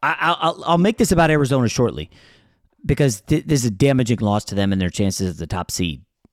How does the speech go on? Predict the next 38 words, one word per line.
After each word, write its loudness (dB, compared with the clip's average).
Um, -6
but -2
Cooper 2
Kupp 0
was -2
awesome. -6
I -4
mean, 0
that 2
guy's 2
route 0
running 0
is -2
as -2
good 2
as -2
it -4
gets. -2
And 0
I 0
know 6
we 6
like 2
to -8
talk 4
a 0
lot 2
about 2
Nuke 2
Hopkins 2
is 2
a 2
great 2
receiver. 0
He 0
ain't 0
the -8
best. -10